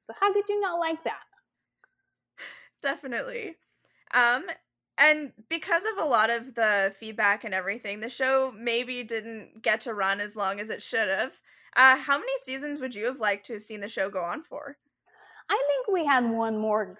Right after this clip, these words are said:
Speaker 1: solid, solid season under our belt, 'cause we were really starting to do some exciting stuff there at the end, um, like expanding who each character is, going into Fred's past, that kind of stuff. So I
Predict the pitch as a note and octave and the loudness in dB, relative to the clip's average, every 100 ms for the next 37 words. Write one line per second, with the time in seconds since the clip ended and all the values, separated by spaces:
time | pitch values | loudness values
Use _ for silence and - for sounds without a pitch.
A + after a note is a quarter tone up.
0 | - - G#3 G3+ F#3+ F#3+ - F3 F3 F3 | -6 2 4 4 0 -6 -4 -2 -2 -4
1 | F3+ F#3 F3+ F#3+ F#3 E3+ F3 F3 D#3 E3+ | -8 -8 -8 -8 -10 -10 -6 -6 -6 -6
2 | E3+ - - A#3+ F4+ A4 G4+ F#4+ F#4+ E4+ | -6 -6 -8 0 4 6 4 2 2 2
3 | - B3+ C4 C4 B3 A3 A3+ A#3 G#3 F#3+ | 2 2 2 0 0 -2 -2 -4 -6 -6
4 | F#3+ F#3+ F3+ G3 G3 - G#3 - G3+ F#3 | -8 -8 -6 -6 -8 -10 -10 -4 -4 -4
5 | F3 F#3 F#3+ G3 G#3 - _ - - _ | -6 -8 -8 -6 -8 -10 _ -20 -20 _
6 | - G3+ F#3+ F#3 F3+ F3+ _ _ _ _ | -4 -2 -2 -8 -14 -20 _ _ _ _
7 | _ A3+ A3 F#3+ - A#3+ A3+ A3 G#3 C#4+ | _ 0 0 -4 -4 -2 0 -2 0 2
8 | C4+ B3+ - - A#3+ A#3 B3 A3+ A3 A#3 | 2 0 -4 0 0 2 2 4 4 4
9 | A3+ A3+ - - A3 A#3 A#3 A3+ A3+ G#3 | 4 2 -2 0 2 2 -2 -4 -8 -8
10 | - A3+ G#3 - - A#3+ A#3 A3+ A3 A3+ | 0 0 0 -8 -8 -2 0 0 0 -4
11 | - _ - _ - _ _ A#3 B3 - | -10 _ -20 _ -20 _ _ 4 4 -2
12 | E3+ E3 F3 - D3+ D#3 - A3+ | -10 -10 -14 -10 -8 -8 -6 -2